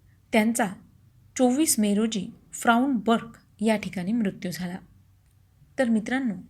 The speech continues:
आज आपण जगप्रसिद्ध कोपर्निकस निकोलस यांच्याविषयीची माहिती ऐकली. ही माहिती तुम्हाला कशी वाटली ते आम्हाला नक्की कळवा.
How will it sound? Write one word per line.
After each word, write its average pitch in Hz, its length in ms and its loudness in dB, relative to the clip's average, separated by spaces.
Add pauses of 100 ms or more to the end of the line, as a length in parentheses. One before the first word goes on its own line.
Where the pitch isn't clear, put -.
(140)
आज 214 180 -2
आपण 247 200 -4 (680)
जगप्रसिद्ध 247 760 0 (720)
कोपर्निकस 269 720 0
निकोलस 196 640 -2 (180)
यांच्याविषयीची 220 840 0
माहिती 190 340 -4
ऐकली. - 360 -8 (540)
ही 202 120 -2
माहिती 196 300 0
तुम्हाला 196 300 -2
कशी 202 280 -6
वाटली 254 300 -4 (400)
ते 220 60 0
आम्हाला 208 260 2
नक्की 208 320 -6
कळवा. 277 300 -4